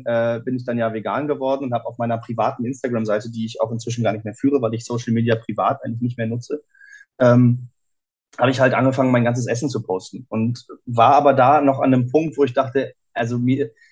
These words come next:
ich bin nicht vegan geworden, weil mir die Veganer auf den Sack gegangen sind. Also will ich nicht derjenige sein, der alle damit voll labert. Ich will auf gar keinen Fall der Veganer sein, der sagt, "Hallo, guckt mal, was ich hier alles mache und was ich alles habe."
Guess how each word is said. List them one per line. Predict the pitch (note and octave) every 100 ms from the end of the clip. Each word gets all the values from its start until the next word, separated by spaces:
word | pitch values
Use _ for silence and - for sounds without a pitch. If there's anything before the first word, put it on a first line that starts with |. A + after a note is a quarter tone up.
| -
ich | B2
bin | C#3 C#3
nicht | D3 C#3
vegan | B2+ A#2 D#3
geworden, | C#3 A2+ B2 C3
weil | A#2
mir | B2
die | A#2+ A2
Veganer | A2 A2 C#3 F#2+
auf | -
den | G#2+
Sack | A#2+ B2
gegangen | G#2 F#2 F#2+ F#2
sind. | A2+ G3 - _ - -
Also | B2+ C3+ C3+
will | C#3
ich | B2+ B2
nicht | D3 -
derjenige | C#3+ C3 C#3 B2 A2+
sein, | A2 B2
der | A2+
alle | A#2
damit | A2+ A#2+
voll | - B2 C3+
labert. | G#2+ G2+ - - - _ _ -
Ich | A#2
will | C#3+
auf | B2 A#2+
gar | C3 F3+
keinen | - E3 E3+
Fall | - C#3 C#3
der | C3+
Veganer | C3 A#2 C3 C3+
sein, | A#2+ A#2
der | A#2+
sagt, | A2+ A#2
"Hallo, | G#3 A3+ F#3+
guckt | F#3+ G#3 - C#3
mal, | C#3+
was | C#3 C3
ich | D3
hier | - C#3
alles | C3 B2+
mache | D#3+ -
und | C3
was | A#2+ A#2+
ich | A#2+
alles | A#2 A2+
habe." | B2 C3+ B2 C3